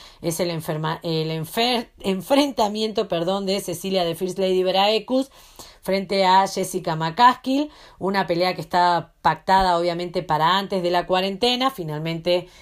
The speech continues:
esto hizo imposible que se realizara y finalmente se realizará el sábado quince de agosto, el mismo día de la cartelera de Sanfer. Sanfer, eh, perdón,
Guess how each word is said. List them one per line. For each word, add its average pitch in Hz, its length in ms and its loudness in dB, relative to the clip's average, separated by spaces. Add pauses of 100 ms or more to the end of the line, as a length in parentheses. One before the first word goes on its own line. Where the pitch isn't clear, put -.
(120)
esto 165 280 -2
hizo 165 240 -4
imposible 175 640 -4
que 165 80 -6
se 165 160 -4
realizara 247 760 2 (340)
y 262 280 0
finalmente 269 800 0
se 220 120 -2
realizará 180 680 2
el 208 80 -4
sábado 196 420 0
quince 339 320 2
de 196 60 4
agosto, 196 340 0
el 185 80 -2
mismo 202 280 -2
día 196 180 4
de 196 40 4
la 170 140 0
cartelera 175 420 0
de 202 80 0
Sanfer. 240 520 2 (520)
Sanfer, 214 680 0 (100)
eh, 151 200 -6
perdón, 262 600 0